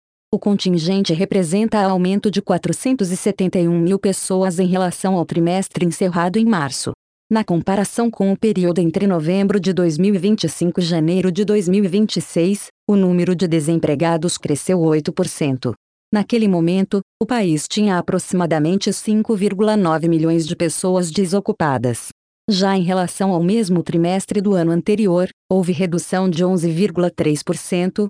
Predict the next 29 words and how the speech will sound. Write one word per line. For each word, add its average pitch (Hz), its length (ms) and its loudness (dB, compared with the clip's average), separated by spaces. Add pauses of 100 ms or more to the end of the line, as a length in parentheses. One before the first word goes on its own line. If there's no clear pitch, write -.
(140)
o 190 140 2
equivalente 175 600 0
a - 20 2
oitocentos 208 640 -2
e 202 60 2
nove 151 340 2
mil 170 180 2
pessoas 185 640 -2
a 180 60 0
menos 185 340 2
em 175 80 2
busca 202 400 -2
de 190 100 -2
trabalho. 147 580 0 (360)
A 202 80 0
população 175 640 0
ocupada 185 540 -2
no 185 80 0
país 180 460 -2
chegou 185 340 2
a 185 60 2
cento 262 260 -2
e 185 60 2
dois 156 320 0
vírgula 175 280 0
três 185 360 0
milhões 190 360 0
de 185 80 -4
pessoas. 175 580 -2